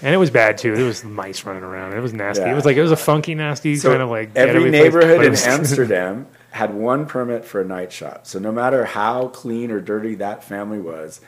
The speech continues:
Speaker 2: they had a night shop. There was one, I lived in a neighborhood where it was like, you didn't get anything with, that was not in a can or a bottle. No way, because it was just so dirty. And then other ones were nice.
Speaker 1: Yeah, and that, and that was the thing about living there, too, is that we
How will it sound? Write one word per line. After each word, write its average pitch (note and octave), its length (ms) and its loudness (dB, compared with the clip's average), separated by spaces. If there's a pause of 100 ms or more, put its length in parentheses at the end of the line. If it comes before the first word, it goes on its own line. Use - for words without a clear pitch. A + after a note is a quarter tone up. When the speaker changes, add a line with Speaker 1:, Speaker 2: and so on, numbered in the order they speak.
(360)
Speaker 2:
they G#2+ 160 -2
had A2+ 160 4
a G#2 80 0
night F2 240 -8
shop. - 320 -14
There G#2 100 -2
was A#2+ 160 -2
one, B2 160 -2
I B2 160 -2
lived C#3 220 -2
in B2 80 -2
a A2 80 -4
neighborhood G#2+ 440 -4
where F2+ 140 -4
it E2+ 40 -10
was E2 120 -16
like, D#2+ 240 -14
you A2+ 160 -8
didn't A#2+ 280 -4
get G#2 200 -6
anything B2 520 -8
with, G2 140 -8
that F#2+ 140 -8
was F#2 160 -10
not G2+ 200 -6
in G2 100 -8
a E2+ 60 -12
can D#2 260 -18 (580)
or G2+ 140 0
a F#2+ 80 2
bottle. D#2+ 380 -6
No G2+ 180 -8
way, F#2+ 460 -6
because F#2 340 -10
it F2 60 -10
was E2+ 160 -12
just F2+ 160 -12
so F2+ 160 -6
dirty. E2+ 360 -8
And G#2 100 -12
then D3+ 140 -4
other C3+ 220 4
ones G2 240 -4
were E2+ 80 -12
nice. - 460 -20 (160)
Speaker 1:
Yeah, A2 160 -8
and C#3 60 -2
that, E3 300 -2
and D3+ 100 -6
that C#3+ 100 0
was C#3+ 100 2
the B2 60 -4
thing B2+ 160 -4
about A2 240 -2
living A#2 240 -4
there, G#2 140 -8
too, A#2+ 260 -4
is G2+ 80 -8
that G2 160 -10
we G#2 260 -8